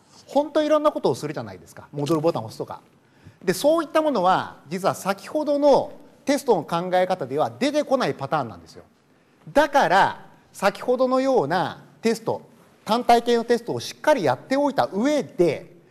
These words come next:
その上でエンドユーザー視点に着目をして、シナリオベースのテストをやろうというのが結合機能テストなんですよね。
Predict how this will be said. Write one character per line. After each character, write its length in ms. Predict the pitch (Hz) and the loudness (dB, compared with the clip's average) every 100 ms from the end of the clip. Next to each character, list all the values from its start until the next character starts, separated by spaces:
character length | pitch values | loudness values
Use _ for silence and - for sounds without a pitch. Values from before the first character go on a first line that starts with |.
| _ | _
そ 180 | - 240 | -8 0
の 220 | 285 311 | 2 2
上 160 | 320 269 | 0 2
で 340 | 220 165 - - | 4 2 0 0
エ 100 | 240 | 0
ン 80 | |
ド 100 | 240 | 2
ユ 200 | 247 254 | 0 -2
ー 20 | 254 | 2
ザ 180 | 247 | 2
ー 40 | 240 | 2
視 100 | - | 0
点 160 | 208 | -2
に 100 | 151 | -2
着 220 | 107 160 208 | -6 -8 -4
目 200 | 233 233 | -4 0
を 120 | 247 | 0
し 80 | 240 | 0
て、 440 | 277 254 120 - - - | 2 2 2 -4 -20 -18
シ 180 | - 233 | -6 0
ナ 120 | 277 | 2
リ 100 | 294 | 4
オ 100 | 302 | 2
ベ 160 | 302 311 | 2 0
ー 40 | |
ス 100 | 240 | 0
の 100 | 196 | -2
テ 140 | 220 | 0
ス 80 | 220 | 0
ト 100 | 202 | 0
を 60 | 147 | 2
や 160 | 156 | 2
ろ 140 | 214 277 | 2 2
う 60 | |
と 80 | 262 | 0
い 80 | 220 | 0
う 40 | |
の 80 | 202 | 0
が 100 | 214 | -2
結 220 | - 170 | -4 2
合 120 | 180 185 | 2 2
機 80 | 185 | 0
能 100 | 175 | -4
テ 80 | |
ス 60 | 175 | -6
ト 80 | 110 | -12
な 40 | |
ん 40 | 90 | -16
で 40 | |
す 40 | |
よ 80 | 92 | -18
ね。 120 | 147 | -20